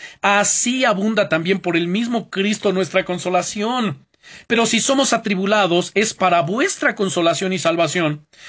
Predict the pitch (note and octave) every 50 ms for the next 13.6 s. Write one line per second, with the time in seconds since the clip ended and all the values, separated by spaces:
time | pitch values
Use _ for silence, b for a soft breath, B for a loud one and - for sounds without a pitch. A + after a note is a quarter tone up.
0 | B B B - G3+ G#3 G#3 G#3+ - B3 A3+ A#3 - - F#3+ F#3+ F3+ - F3 F3+
1 | F#3+ F#3+ F3 E3+ E3+ E3 - - F#3 G3+ F#3+ - - F3+ E3+ D#3+ D#3 D3 F3+ A3+
2 | C4 D#4 D4+ - - A#3+ A3+ G#3+ G3+ D#3 - E3+ E3 E3 - G#3+ G#3+ A#3+ A#3 -
3 | A3+ G#3+ G#3 G#3+ G#3 - A#3+ A#3 C4 D4+ C#4 B3+ F#3 B B B B B B B
4 | B B F#3+ F#3+ F#3+ F#3+ A3+ A3+ A#3 A3+ - - G#3+ G3 F3 C#3+ - - G#3+ A#3
5 | A3+ A#3+ A3 G3+ G3 F#3+ - - F#3 D#3+ - F#3 F3+ G3+ G#3 F#3+ G3 E3+ E3+ D3+
6 | - F#3+ G3+ G#3+ A#3 C4 C#4 D4 D4 B3 D4 A#3+ B3 A#3 - G3 F3+ D#3 F#3 F#3
7 | D#3 - - G3 G3 F3+ D#3+ D3+ D#3 F3 F3 B B B B B B B B _
8 | _ - G3 F#3+ F3+ F3 E3+ E3+ - - G#3+ G#3 G3+ F#3+ E3+ D3 - D3+ D3+ D#3
9 | D#3 D#3+ D#3+ C#3+ - D3 C#3+ D3 C#3 C3+ - C#3+ C#3 C3+ C#3+ D3 C#3 - - _
10 | _ _ _ _ _ _ _ _ _ B B B B B B G#3 A3 A3+ A3 G#3+
11 | - - G#3 G3+ G3+ - - F#3+ F#3 G#3 A#3 B3+ - - G#3+ G3 F#3+ - - F#3+
12 | F3 - - E3+ E3+ D#3+ D#3+ D3+ D3 G3+ G#3 G3+ A3 G#3+ - A3 G#3+ - - -
13 | A3+ A#3 A#3 B3 A#3+ A#3+ G#3 E3+ C3+ - _